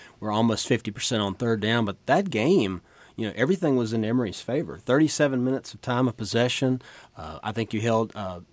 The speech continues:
Jack Mangle, the, the brilliant quarterback. I think he threw for two oh eight, maybe a couple of touchdowns. You did a good job with the running back. Thurlow Wilkins only had forty-eight yards. Um, just a couple of big plays,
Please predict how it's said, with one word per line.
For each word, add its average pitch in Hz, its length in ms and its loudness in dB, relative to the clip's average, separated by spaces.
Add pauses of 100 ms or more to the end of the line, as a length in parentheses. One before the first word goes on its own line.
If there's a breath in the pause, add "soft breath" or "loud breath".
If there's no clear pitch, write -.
(120)
Jack 117 280 2
Mangle, 117 480 2
the, 90 220 -10 (120)
the 71 120 -14
brilliant 107 440 0
quarterback. 120 400 2
I 113 40 -4
think 107 200 -6
he 113 60 -2
threw 120 220 -2
for 110 180 -4
two 123 300 -2
oh 113 180 2
eight, 113 320 0
maybe 104 240 -4
a - 20 -2
couple 127 240 -4
of 123 80 -2
touchdowns. 117 680 0 (400 loud breath)
You 113 80 -4
did 113 120 2
a 120 40 -2
good 117 200 0
job 117 360 2
with 110 100 -4
the 104 100 -6
running 113 300 0
back. 113 300 -2
Thurlow 117 320 0
Wilkins 110 480 0
only 107 180 0
had 110 220 -4
forty-eight 113 480 0
yards. 117 640 0
Um, 98 280 -6 (100)
just - 180 -2
a 113 60 -4
couple 147 280 2
of 123 60 0
big 131 220 0
plays, 139 560 0